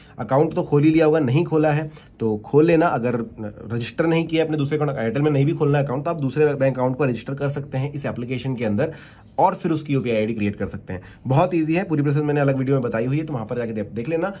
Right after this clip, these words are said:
आई बटन में डाल देता हूँ। अभी हम यूपीआई आईडी की बात करेंगे। जब आप Airtel एप्लीकेशन खोलते हैं तो मैनेज के बटन पर आपको ये कुछ इस तरीके से दिखाई देता है। आपको पे वाले सेक्शन पे आ जाना है और यहाँ पर आने के बाद आपको ऊपर ही यूपीआई का पूरा सेक्शन दिखाई देता है। इससे बाहर यूपीआई की कोई भी सेटिंग नहीं मिलेगी आपको, मतलब मिल भी सकती है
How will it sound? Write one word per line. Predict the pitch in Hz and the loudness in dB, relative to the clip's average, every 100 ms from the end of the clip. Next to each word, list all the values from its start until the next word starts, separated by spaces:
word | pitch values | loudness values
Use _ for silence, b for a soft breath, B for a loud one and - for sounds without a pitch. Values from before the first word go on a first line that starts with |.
| B | B
आई | - | -4
बटन | 120 117 | -2 -2
में | 143 | 0
डाल | 160 113 | 2 0
देता | 95 87 | -4 -10
हूँ। | 95 B B B - | -12 B B B -2
अभी | 143 | 4
हम | 208 214 | 4 4
यूपीआई | 147 147 117 | 2 2 2
आईडी | 110 | 0
की | 110 | -2
बात | 104 95 | -2 -2
करेंगे। | - 87 85 - B - | -6 -10 -12 -16 B -8
जब | 113 220 - | 0 0 0
आप | 160 165 | -2 -4
Airtel | 165 139 151 | -4 -2 -2
एप्लीकेशन | 143 - 127 135 151 | -2 -4 -4 -2 -2
खोलते | 151 110 104 | -2 -4 -2
हैं | 151 | -4
तो | 165 | -2
मैनेज | 127 107 120 | -2 -2 -2
के | - 139 | -4 -4
बटन | 110 120 | -2 -4
पर | 120 143 | -2 -2
आपको | - 147 | -2 -4
ये | 139 | -6
कुछ | - 127 | -6 -8
इस | - | -6
तरीके | 107 107 | -8 -6
से | 165 | -6
दिखाई | 143 107 | -4 -4
देता | 101 92 90 | -6 -6 -12
है। | 90 B B B B B - - | -16 B B B B B -14 0
आपको | 139 - - 196 | 0 0 -2 -4
पे | - 175 185 | 0 2 4
वाले | 165 160 | 2 0
सेक्शन | 147 - 139 | -2 -2 0
पे | 156 | 2
आ | 123 | 2
जाना | 123 120 | 0 0
है | 120 | -2
और | 170 | -2
यहाँ | 156 123 110 202 | -2 -2 0 0
पर | 208 | 0
आने | - 117 120 | 0 -2 -4
के | 113 | -4
बाद | 123 151 | -2 -2
आपको | - 165 | -2 0
ऊपर | 139 143 | -2 0
ही | 143 | -2
यूपीआई | 170 131 117 117 | 0 -2 -2 -4
का | 131 | -4
पूरा | 123 123 | -4 -4
सेक्शन | 110 123 | -6 -6
दिखाई | 117 110 | -6 -4
देता | 110 107 | -4 -4
है। | 156 165 | -6 -6
इससे | 151 - 196 | -8 -2 -2
बाहर | 147 135 | 0 0
यूपीआई | 143 120 120 | 0 0 -2
की | 117 | -4
कोई | 156 113 | -4 -6
भी | 113 | -6
सेटिंग | 107 139 | -6 0
नहीं | 151 127 | 2 2
मिलेगी | 95 90 | 0 -4
आपको, | 90 80 - | -6 -8 -14
मतलब | - - - - 226 | -16 -20 -20 -6 2
मिल | 202 | 4
भी | 208 | 4
सकती | 190 - | 0 0
है | 147 | -4